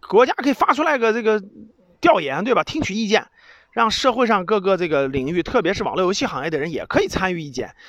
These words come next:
对吧？你觉得是控制时间好，还是控制什么方式好，对吧？多参-，各方意见参与，最后汇总一个比较严厉的、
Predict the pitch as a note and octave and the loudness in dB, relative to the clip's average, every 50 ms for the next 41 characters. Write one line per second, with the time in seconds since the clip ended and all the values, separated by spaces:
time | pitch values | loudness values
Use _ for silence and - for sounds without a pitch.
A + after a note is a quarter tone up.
0 | - - _ - G#3 F#3+ F#3 F3 E3 D3+ D3+ G#3+ C4 D4+ C#4 A#3 G#3+ - - - | -20 -12 _ 2 2 2 2 0 -2 4 4 6 6 6 4 4 2 -4 -8 -6
1 | - C4+ A#3 F3+ F3 - - F#3 G3 D#4 D#4+ D#4 - D#3 A#2+ D#3 F#3+ - - A3+ | -4 -4 -2 -2 -4 -4 -4 -2 0 2 2 2 0 0 0 0 0 0 -2 -2
2 | G3 F#3 E3+ E3 F3 E3+ A3 A3+ A#3 G#3+ G3+ D#3 A#2 G#2 C3 C#3 C3 B2 A2 - | -2 -2 -4 -4 -2 0 0 0 0 -2 -4 -6 -6 -4 -4 -4 -4 -4 -6 -8
3 | _ - - - _ _ _ - B3+ D4 D4 - - - F#3+ - D#4+ C#4 A#3 B3 | _ -20 -20 -20 _ _ _ 0 2 2 2 2 -2 -10 -8 -2 0 0 0 0
4 | B3+ B3 B3 - - A#3+ G#3 E3 G#3+ G3 F#3 - - C4+ C#4+ C#4+ A3 - - - | -2 -2 -4 -6 -6 -6 -4 -2 -2 -2 -2 0 -2 0 0 0 -2 -6 -8 -12
5 | - - - - - C#4+ A#3+ G3+ F3+ A3+ G3+ C#3 - - A3+ G#3 E3 D#3 A#2 B2+ | -20 -20 -14 -4 0 2 2 4 4 4 4 4 2 0 -2 -2 -2 -4 -4 -4
6 | D3+ D#3+ F#3 D#3 C#3+ F3+ G#3 A3 D#3+ D3+ C#3 C#3 D3 D#3 D3+ D#3 E3+ G3 A#3 C4 | 0 0 0 0 0 0 2 2 2 0 -2 -2 0 2 4 4 4 4 4 2
7 | D4+ E4 F#4 E4+ E4 D4 A#3+ F#3 - C3+ A2+ G#2+ - | 0 0 -2 0 0 0 0 0 0 -2 -2 -2 -6